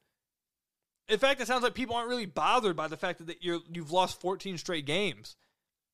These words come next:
is, is disheartening to hear. It, it's disheartening to hear for a team that has three championships and once made six straight Eastern Conference Finals less than twenty years ago.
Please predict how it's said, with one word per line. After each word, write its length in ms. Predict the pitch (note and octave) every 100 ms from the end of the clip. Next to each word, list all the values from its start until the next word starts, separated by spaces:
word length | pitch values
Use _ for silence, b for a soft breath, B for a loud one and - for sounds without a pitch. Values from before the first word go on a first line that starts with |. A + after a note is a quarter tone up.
| -
is, 260 | F3 E3 D3
is 320 | E3 D#3 C3+
disheartening 540 | E3 D#3 D#3 C#3+ C#3
to 60 | B2
hear. 220 | G#2+ - _ _ _ D#3
It, 220 | C#3+ - _ _ _ _ _ _
it's 140 | D#3+
disheartening 500 | - E3+ F#3 E3+ F3
to 60 | D#3
hear 160 | D#3+ D3+
for 200 | D3+ C#3+
a 40 |
team 200 | E3 D#3
that 100 | C#3+
has 140 | D3+
three 360 | - D#3+ D#3 D#3+
championships 680 | - D#3+ - E3+ D#3 F3 D3+
and 160 | C#3
once 220 | D3+ D3
made 300 | D3+ D3 C#3+ b b b b _
six 280 | - G#3 -
straight 260 | F#3+ E3+
Eastern 240 | E3+ E3 D3
Conference 300 | D3+ C#3+ -
Finals 440 | D3+ D3 C#3 B2+ _ _ _
less 200 | E3 D#3
than 120 | D3+
twenty 220 | - D3
years 240 | B2 G#2+ A2+
ago. 240 | G2+ E2